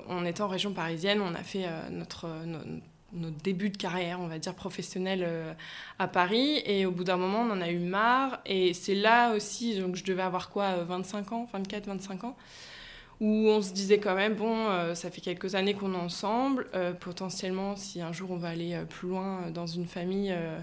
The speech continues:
euh, Paris, est-ce que vraiment ça nous correspond ? » Euh, on se voyait pas forcément construire une famille, euh,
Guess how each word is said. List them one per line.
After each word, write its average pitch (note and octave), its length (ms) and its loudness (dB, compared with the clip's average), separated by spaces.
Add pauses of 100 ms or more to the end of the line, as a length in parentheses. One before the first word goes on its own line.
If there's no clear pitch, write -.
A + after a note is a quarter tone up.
(720)
euh, E3 380 -8 (100)
Paris, F3+ 400 0
est-ce F3+ 180 0
que F#3+ 80 -6
vraiment F3+ 260 0
ça F#3+ 140 -4
nous F3 120 -2
correspond ? » F3+ 720 -4 (160)
Euh, D#3+ 680 -6 (500)
on F#3 80 0
se E3 80 0
voyait F#3+ 240 4
pas G#3 120 4
forcément G#3 420 -4
construire G3+ 420 -6
une F3 100 -4
famille, F#3+ 440 -2
euh, E3+ 200 -6